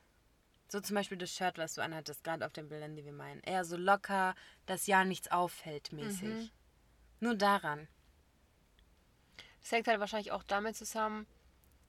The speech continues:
Speaker 2: dass wir uns oft gesehen haben
Speaker 1: Eben.
Speaker 2: und du hast nicht diesen großen Sprung gemerkt.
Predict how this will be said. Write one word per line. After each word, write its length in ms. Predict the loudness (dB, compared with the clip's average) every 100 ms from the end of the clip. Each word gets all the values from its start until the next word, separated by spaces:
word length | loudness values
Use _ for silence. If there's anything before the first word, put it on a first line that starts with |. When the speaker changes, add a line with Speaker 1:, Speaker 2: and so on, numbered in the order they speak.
| _ -2
Speaker 2:
dass 200 | -2 -2
wir 100 | -4
uns 160 | -2
oft 220 | -4 -6 -8
gesehen 440 | -4 0 0 0
haben 460 | 2 2 2 -2 -4
Speaker 1:
Eben. 340 | -8 -12 -10 -6
Speaker 2:
und 120 | -4
du 100 | 0
hast 240 | 0 0 -6
nicht 220 | -8 -10
diesen 540 | -10 -8 -8 -6 -8 -12 -20 _ _ _
großen 380 | -4 -2 -2 -8
Sprung 400 | -10 -6 -6 -4
gemerkt. 580 | -4 -2 -2 -4 -10